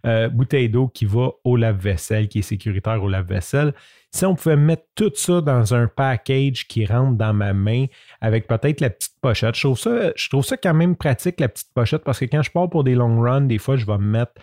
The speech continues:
euh, quelques petits trucs dedans. Et tant qu'à fabuler sur ce qui serait parfait, ça serait le fun que la pochette soit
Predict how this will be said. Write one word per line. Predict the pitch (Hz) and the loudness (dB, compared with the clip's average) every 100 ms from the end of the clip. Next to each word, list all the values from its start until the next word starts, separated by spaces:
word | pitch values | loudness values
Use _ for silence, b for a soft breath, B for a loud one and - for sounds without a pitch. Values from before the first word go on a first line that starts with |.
| B B B | B B B
euh, | 110 101 - | -2 -2 0
quelques | 131 120 110 | 0 2 0
petits | 113 - - | -4 -4 -8
trucs | - 135 113 | -2 -2 0
dedans. | 110 104 127 143 B B B B _ | 0 0 0 -2 B B B B _
Et | 135 165 - _ _ _ | 0 0 -2 _ _ _
tant | - 196 | -2 0
qu'à | 180 151 156 | 2 0 0
fabuler | - - 170 120 127 131 | -2 0 2 4 4 2
sur | 135 123 | 0 -2
ce | - | -4
qui | - | -6
serait | 107 - 131 | -6 -4 -4
parfait, | - 101 - - 135 | -2 -4 -4 -2 0
ça | 127 120 | 0 -4
serait | - | -2
le | 117 | -2
fun | 175 190 | -2 -2
que | 135 | 0
la | 117 104 | 0 0
pochette | - 147 131 - 185 - | -2 0 0 -2 -6 -8
soit | - 135 135 156 170 | -2 0 2 2 0